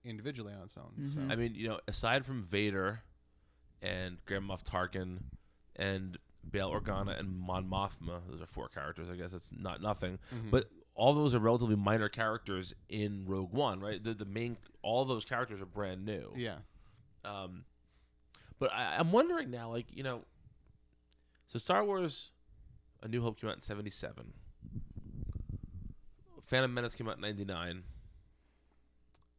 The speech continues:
Speaker 3: Uh, Force Awakens came out in twenty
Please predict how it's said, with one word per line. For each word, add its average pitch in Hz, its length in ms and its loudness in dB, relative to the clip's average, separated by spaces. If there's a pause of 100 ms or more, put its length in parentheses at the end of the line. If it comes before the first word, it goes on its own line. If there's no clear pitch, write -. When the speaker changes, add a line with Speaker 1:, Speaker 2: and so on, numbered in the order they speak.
(380)
Speaker 3:
Uh, 85 460 2 (2250)
Force 120 220 4
Awakens 107 340 4
came 104 100 0
out 101 200 0
in 82 100 -12
twenty 104 340 -2